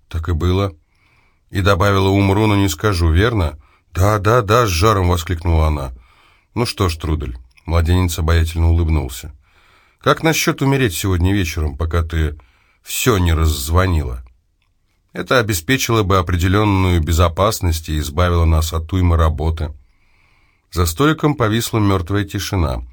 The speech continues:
Девушка побелела, как мел.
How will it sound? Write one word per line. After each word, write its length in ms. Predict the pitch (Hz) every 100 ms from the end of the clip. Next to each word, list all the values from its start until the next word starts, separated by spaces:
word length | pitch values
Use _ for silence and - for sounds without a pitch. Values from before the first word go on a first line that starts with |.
| _ _ _ _ _
Девушка 540 | 71 98 127 - -
побелела, 580 | 85 110 82 92 92 92
как 320 | 85 87 -
мел. 340 | 82 80 58